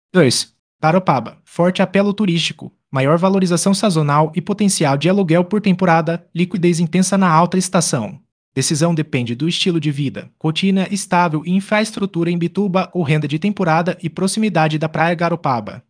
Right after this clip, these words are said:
Para comparar oportunidades entre cidades, consulte as opções de consórcio de imóveis em Garopaba.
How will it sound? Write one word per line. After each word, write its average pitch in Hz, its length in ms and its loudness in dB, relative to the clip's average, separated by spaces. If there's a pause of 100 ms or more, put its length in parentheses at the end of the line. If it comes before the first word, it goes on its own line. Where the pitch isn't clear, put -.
(240)
Para 151 160 0
comparar 170 440 2
oportunidades 170 800 2
entre 196 200 0
cidades, 127 760 -2
consulte 180 460 -2
as 185 80 0
opções 180 340 0
de 165 100 0
consórcio 185 560 0
de 190 120 0
imóveis 160 400 2
em 165 80 0
Garopaba. 170 680 -2